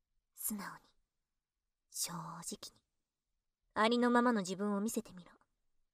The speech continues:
私はそれを肯定してやれる。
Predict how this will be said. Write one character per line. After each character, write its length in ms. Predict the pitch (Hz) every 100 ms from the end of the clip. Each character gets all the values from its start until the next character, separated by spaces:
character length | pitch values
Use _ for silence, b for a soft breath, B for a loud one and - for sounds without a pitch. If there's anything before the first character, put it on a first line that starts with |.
| _ _ _ _ _ _ _ _ -
私 340 | 220 214 226 254
は 120 | 240
そ 120 | 240
れ 100 | 240
を 40 | 233
肯 220 | 240 233
定 220 | 240 226
し 60 | -
て 100 | 214
や 100 | 196
れ 120 | 180
る。 120 | -